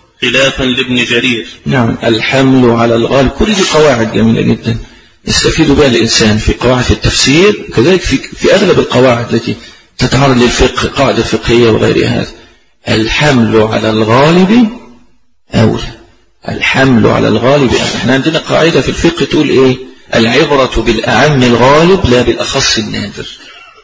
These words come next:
Speaker 2: العبرة بالأعم الغالب لا بالأخص النادر.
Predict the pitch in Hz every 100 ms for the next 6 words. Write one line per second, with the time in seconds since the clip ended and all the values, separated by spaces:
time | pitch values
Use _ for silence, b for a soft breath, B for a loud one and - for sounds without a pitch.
0 | - 113 123 131 143 160 185 214 - 139
1 | - 120 127 123 113 110 110 131 160 196
2 | 196 - B B 135 147 127 - - 127
3 | - 110 107 107 -